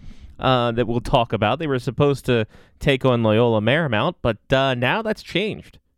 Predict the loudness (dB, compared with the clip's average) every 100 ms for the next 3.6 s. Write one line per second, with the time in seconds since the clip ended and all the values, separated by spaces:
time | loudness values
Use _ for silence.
0 | _ -10 -4 -4 0 0 0 0 -2 -2
1 | -2 -2 -6 -20 -20 _ _ _ 2 2
2 | 2 2 2 2 -2 0 0 0 0 0
3 | -2 0 0 0 -2